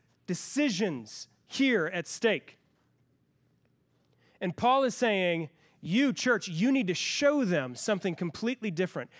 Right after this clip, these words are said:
There's enough bickering and infighting and hatred out there.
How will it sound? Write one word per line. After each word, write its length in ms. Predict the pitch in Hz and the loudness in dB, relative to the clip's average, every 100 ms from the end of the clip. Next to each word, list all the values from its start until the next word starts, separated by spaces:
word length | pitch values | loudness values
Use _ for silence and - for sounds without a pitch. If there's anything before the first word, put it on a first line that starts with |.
| - 175 | -8 -2
There's 180 | 190 | 2
enough 240 | 226 233 151 - | 2 2 0 2
bickering 640 | 220 226 254 262 254 262 - _ - | 2 4 4 4 2 0 -8 _ -10
and 200 | 139 - 226 | -10 -6 0
infighting 840 | 247 262 - 233 220 202 196 190 _ - | 2 2 2 0 2 0 -2 -6 _ -8
and 160 | 170 147 | -6 -4
hatred 720 | - 220 254 - 233 220 214 - - | 2 2 2 0 2 2 -2 -8 -2
out 180 | 190 190 | 0 0
there. 560 | 165 156 196 156 185 | -2 2 4 4 2